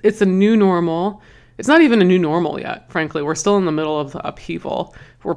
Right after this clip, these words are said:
at the beginning of the upheaval, really. So it's gonna be crazy for a while longer, for sure. So normal rules don't apply, right? Throw away your shoulds, throw away, you know, your, "We always used to do this."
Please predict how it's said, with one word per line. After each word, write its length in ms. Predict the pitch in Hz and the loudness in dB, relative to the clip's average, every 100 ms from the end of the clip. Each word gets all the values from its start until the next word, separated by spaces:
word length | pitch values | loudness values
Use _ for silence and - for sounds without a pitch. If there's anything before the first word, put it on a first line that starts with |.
| - | -4
at 120 | 180 | -4
the 60 | 143 | -4
beginning 380 | 143 165 202 143 | -2 2 2 0
of 140 | 131 | -4
the 80 | 139 | -6
upheaval, 480 | - - 151 143 - | -8 -8 -8 -8 -6
really. 320 | 165 156 - | -6 -6 -4
So 120 | 165 | -4
it's 140 | 156 | -4
gonna 160 | 254 277 | 0 2
be 80 | 247 | 2
crazy 380 | 240 240 220 226 | 2 0 0 -2
for 180 | 170 | 0
a 80 | 160 | 0
while 260 | 151 165 147 | -2 -2 -2
longer, 360 | 160 175 151 | -4 -4 -6
for 160 | - 170 | -10 -14
sure. 420 | - 190 160 - - _ - - - - _ _ _ _ | -10 -8 -8 -10 -20 _ -20 -20 -20 -20 _ _ _ _
So 220 | - 254 | 0 2
normal 400 | 220 254 294 285 | 4 4 4 4
rules 260 | 285 294 285 | 2 2 2
don't 160 | 254 | 0
apply, 680 | 196 202 226 302 - 110 190 - _ _ _ | 0 2 0 0 -4 -4 -6 -10 _ _ _
right? 520 | 190 196 269 262 - - | -2 0 0 -2 -4 -14
Throw 340 | - 233 269 | -2 2 4
away 220 | 285 269 254 | 6 4 4
your 140 | 240 | 0
shoulds, 680 | - 202 185 202 196 - - | 0 2 4 4 2 -2 -4
throw 260 | 226 233 | 2 4
away, 400 | 254 240 247 247 208 220 - _ | 4 4 4 4 2 -2 -8 _
you 180 | - 208 | -2 0
know, 120 | 196 175 180 - | 2 2 -2 -4
your, 420 | 202 180 180 180 | -2 0 0 0
"We 120 | 180 | 0
always 300 | 190 196 208 | 2 2 2
used 160 | 208 202 | 0 -6
to 80 | 190 | -6
do 140 | 180 | -4
this." 440 | 185 170 196 196 | -2 -2 -2 -4